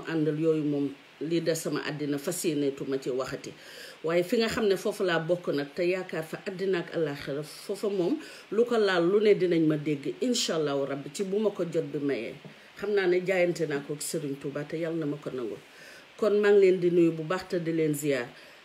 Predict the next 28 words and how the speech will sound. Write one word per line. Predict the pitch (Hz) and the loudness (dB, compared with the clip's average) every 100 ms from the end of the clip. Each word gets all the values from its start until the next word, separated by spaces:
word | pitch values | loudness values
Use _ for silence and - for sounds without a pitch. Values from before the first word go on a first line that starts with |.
| - | 0
Dafa | 202 233 | 2 4
mel | 254 247 233 | 2 4 4
ne | |
nag | 208 294 | 4 6
ñoo | 294 269 269 | 6 6 6
ko | 233 202 180 | 4 6 4
yëgandoo, | 214 202 170 165 160 175 | 2 2 4 4 4 2
mbiru | 220 220 233 202 | 2 4 4 4
Pape | - 170 156 | 2 -2 0
Bouba | 160 147 143 139 | 0 2 2 0
Diallo, | 175 165 151 143 277 - | -2 0 2 2 0 -2
policier | 208 196 - 165 | -2 -2 -2 0
bi | 165 | 0
nga | 170 | -2
xam | 156 151 | -2 -2
ne | 156 160 | 0 -2
ràjjee | 190 180 160 156 | 0 -2 0 2
nañ | 147 147 | 2 0
ko | 160 | -4
parce | 180 - | -6 -6
que | 175 | -4
tout | 226 | -4
simplement | 226 202 175 156 156 | -2 -2 -2 -4 -4
dafa | 156 160 175 | -4 -4 -2
warmal | 170 175 175 160 151 | 0 0 0 -2 -2
sëtu | - 160 160 | -8 -8 -8
Serigne | 151 151 143 143 | -8 -6 -6 -8
Touba. | 139 113 104 | -8 -10 -12